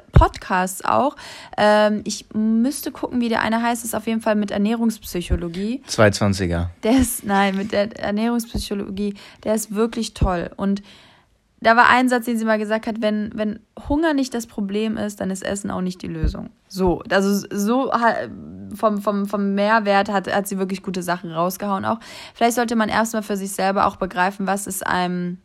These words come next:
Speaker 1: was ist wirklich das Problem und wie fühlt man sich selber wirklich am, am wohlsten.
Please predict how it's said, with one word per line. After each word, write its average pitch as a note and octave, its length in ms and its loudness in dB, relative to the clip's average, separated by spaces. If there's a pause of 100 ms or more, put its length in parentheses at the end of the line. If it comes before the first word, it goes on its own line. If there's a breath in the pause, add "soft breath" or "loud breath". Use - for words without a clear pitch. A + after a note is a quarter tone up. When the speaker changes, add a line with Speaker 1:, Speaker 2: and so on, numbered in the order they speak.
(200)
Speaker 1:
was A3 200 2
ist F#3+ 180 -6
wirklich G3+ 340 -2
das C4 200 -4
Problem A#3+ 480 -2
und G#3+ 120 0
wie G#3 120 0
fühlt G#3 260 -6
man G3 140 -4
sich F#3 140 -8
selber E3+ 500 -2
wirklich F3 360 -6
am, E3 240 -6
am E3 220 -6
wohlsten. D#3 500 -10